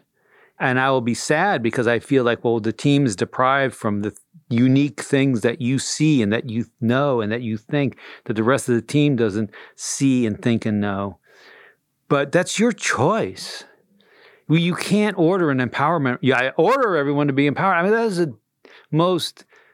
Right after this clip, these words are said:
self-contradictory f-,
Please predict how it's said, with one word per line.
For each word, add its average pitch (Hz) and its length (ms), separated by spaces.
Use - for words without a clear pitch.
self-contradictory 170 2250
f-, - 960